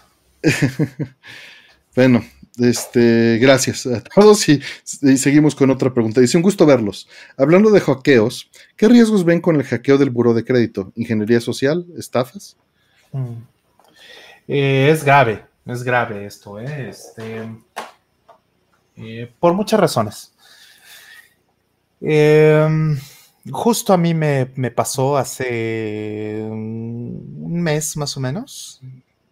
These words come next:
Speaker 2: Em, le contaba yo a, a Artemio justamente que me llamaron con datos míos de, de un,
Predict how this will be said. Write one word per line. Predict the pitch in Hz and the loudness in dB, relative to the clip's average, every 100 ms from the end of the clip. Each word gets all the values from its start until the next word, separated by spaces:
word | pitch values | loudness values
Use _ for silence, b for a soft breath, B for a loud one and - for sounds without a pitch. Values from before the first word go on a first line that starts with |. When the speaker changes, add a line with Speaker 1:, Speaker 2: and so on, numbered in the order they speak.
| _ - | _ -18
Speaker 2:
Em, | 117 107 107 104 110 104 - 117 | -14 -12 -12 -12 -14 -14 -14 -10
le | 113 | -8
contaba | 123 117 123 120 | -8 -4 -2 -2
yo | 117 113 | -4 -6
a, | 113 107 101 | -6 -8 -10
a | - 110 110 110 110 110 | -14 -16 -16 -18 -16 -16
Artemio | - 113 113 | -12 -12 -12
justamente | - 123 117 107 104 123 | -16 -12 -10 -10 -12 -12
que | 113 | -12
me | 110 107 | -12 -10
llamaron | 107 107 113 110 120 123 | -8 -6 -4 -2 -4 -6
con | - 120 113 | -12 -14 -12
datos | 104 107 - 117 - | -8 -8 -6 -8 -8
míos | 110 107 151 120 107 - - _ _ 127 b b b b b _ | -10 -6 -6 -6 -10 -16 -18 _ _ _ b b b b b _
de, | 131 113 107 104 101 101 101 101 | -18 -6 -4 -4 -4 -4 -6 -8
de | 104 | -8
un, | 104 104 | -8 -10